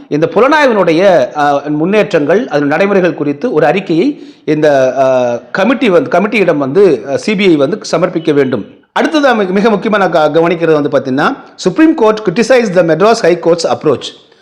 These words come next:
சென்னை உயர்நீதிமன்றத்தினுடைய இந்த வழக்கின் அணுகுமுறையை உச்சநீதிமன்றம், அ,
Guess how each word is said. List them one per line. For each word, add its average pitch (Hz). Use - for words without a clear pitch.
சென்னை 247
உயர்நீதிமன்றத்தினுடைய 202
இந்த 165
வழக்கின் 208
அணுகுமுறையை 160
உச்சநீதிமன்றம், 180
அ, 139